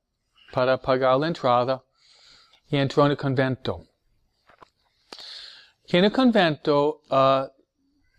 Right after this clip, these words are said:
Faustina vivía una vida más o menos normal, a lo exterior, pero por dentro mucho estaba pasando en ella.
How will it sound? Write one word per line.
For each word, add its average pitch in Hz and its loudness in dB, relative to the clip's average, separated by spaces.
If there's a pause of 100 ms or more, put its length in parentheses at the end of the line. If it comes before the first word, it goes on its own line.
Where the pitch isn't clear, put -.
(160)
Faustina 156 0 (100)
vivía 139 0
una 160 -4
vida 139 -2 (800)
más 151 2
o 151 -6
menos 143 -4
normal, 123 0 (2500)
a 135 2
lo 143 4
exterior, 147 2 (840)
pero 143 4
por 143 4
dentro 165 0
mucho 165 -2
estaba 143 -2
pasando 127 -6
en 120 -2
ella. 107 -6